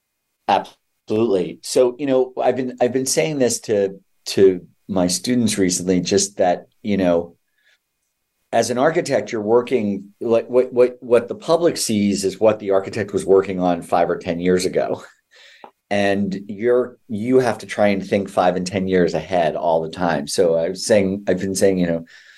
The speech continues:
my head's in the twenty thirties <laughs> right now and trying to figure it out. But a decade ago, we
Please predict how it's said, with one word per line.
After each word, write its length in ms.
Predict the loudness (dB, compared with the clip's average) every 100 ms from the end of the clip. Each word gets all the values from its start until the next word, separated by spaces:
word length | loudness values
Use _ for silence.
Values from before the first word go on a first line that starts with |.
| -6
my 120 | -2
head's 280 | 2 2 2
in 100 | -2
the 60 |
twenty 320 | -2 0 0 0
thirties 540 | 0 0 0 -6 -4
<laughs> 40 | -2
right 220 | 0 0
now 300 | -2 -2 -2
and 120 | -2
trying 200 | 0 0
to 60 | 0
figure 280 | -2 -2 0
it 80 |
out. 280 | 0 -2 -4 -12 -20 -20 _ _
But 140 | 0 2
a 80 |
decade 480 | 2 0 0 0 0
ago, 600 | 0 0 0 2 0 -2 -6
we 720 | -6 -2 0 0 0 -4 -10